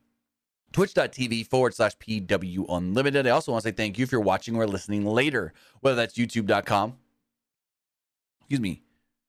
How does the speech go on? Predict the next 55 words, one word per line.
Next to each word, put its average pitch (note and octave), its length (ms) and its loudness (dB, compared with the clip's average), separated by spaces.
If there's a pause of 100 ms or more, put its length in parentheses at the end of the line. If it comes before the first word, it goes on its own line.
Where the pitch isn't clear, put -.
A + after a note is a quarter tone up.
(220)
forward C#3+ 180 2
slash C3 180 0
Pro B2 140 2
Wrestling A2 220 0
Unlimited, G2+ 420 0
or D3+ 80 4
podcast C#3+ 460 0
services G#2+ 400 -4
all G#2+ 160 4
around G#2 180 2
the G#2 60 -2
globe B2 280 2
like D3 180 2
Stitcher, - 440 -6 (240)
Spotify, F#2 500 0
Google G#2+ 280 0
Pod, F#2 180 0
Apple G2 220 0
Pod, F#2+ 180 0
Anchor, G2+ 300 -2
iHeartRadio, A#2 960 2
and C#3+ 240 -2
so G2 580 2 (100)
much F2+ 420 -2
more. A2 680 2 (1200)
If A2+ 120 -4
you C3 100 4
are B2+ 80 4
watching A2+ 280 0
live G2+ 220 2
on G2+ 140 0
Twitch, B2+ 320 0
you B2 80 -2
can C3 80 0
help G#3 120 0
us - 80 -10
out A#2 100 4
a - 40 -6
couple G#2 260 -2
of G#2+ 80 2
different G2 300 -2
ways. A2+ 400 2 (140)
You C3 100 0
can C3+ 100 0
either A#2 120 0
help A#2+ 160 2
us A2 120 -2
out A#2+ 160 2
by A2 120 2
hitting A2+ 260 -2
that G2 280 0
donate A#2 400 0
button F#2 240 0
down F#2 200 0
below A2 460 2